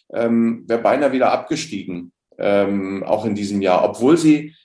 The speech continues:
gerade in der Hinserie, finde ich, keine schlechte Saison hatten. Es liegt alles nah beieinander und die Wahrheit ist aber auch, dass einige Clubs den Normalen enteilt sind, weil sie, äh, finanziell andere Möglichkeiten haben, weil sie,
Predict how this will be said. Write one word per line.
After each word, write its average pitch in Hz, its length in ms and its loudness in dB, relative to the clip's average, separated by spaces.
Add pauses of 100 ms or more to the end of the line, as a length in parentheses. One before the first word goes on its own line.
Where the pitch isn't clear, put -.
(360)
gerade 135 320 0
in 120 300 -4
der 117 140 2
Hinserie, 131 580 4
finde 135 280 -2
ich, 127 120 -8
keine 127 260 -2
schlechte - 380 -4
Saison 123 500 0
hatten. 82 360 -8 (220)
Es - 220 -4
liegt 147 400 -2
alles 139 340 0
nah 123 240 4
beieinander 139 840 2 (440)
und 127 480 0
die 113 120 -2
Wahrheit 143 320 2
ist - 140 -2
aber - 300 0
auch, 156 200 2
dass - 180 -8
einige 135 500 -4
Clubs - 540 -8 (420)
den 120 180 2
Normalen 117 600 2
enteilt 135 680 -4
sind, 85 400 -10
weil 104 140 -8
sie, 113 120 -6
äh, - 220 -8
finanziell 123 720 -2
andere 120 320 -6
Möglichkeiten 120 760 -4
haben, 113 340 -4
weil 110 180 0
sie, 113 340 -6